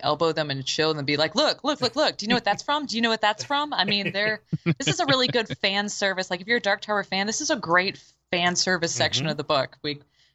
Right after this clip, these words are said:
Speaker 2: Yeah.
Speaker 1: Cordelia died ashamed. They're
Speaker 2: <laughs>
Speaker 1: crazy shoes. <laughs> You
Speaker 2: Yep.
Speaker 1: know?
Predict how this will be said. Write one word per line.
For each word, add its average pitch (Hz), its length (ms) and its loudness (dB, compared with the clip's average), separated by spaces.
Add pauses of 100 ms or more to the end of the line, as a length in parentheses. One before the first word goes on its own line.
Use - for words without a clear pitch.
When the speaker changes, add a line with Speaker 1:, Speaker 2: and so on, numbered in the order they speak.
Speaker 2:
Yeah. - 60 -14
Speaker 1:
Cordelia 240 480 2
died 220 220 2
ashamed. 180 520 -4 (300)
They're 202 100 0
Speaker 2:
<laughs> - 160 0
Speaker 1:
crazy 262 340 2
shoes. 151 680 -2
<laughs> 349 480 -2
You 381 160 4 (100)
Speaker 2:
Yep. 294 140 4
Speaker 1:
know? 254 220 -2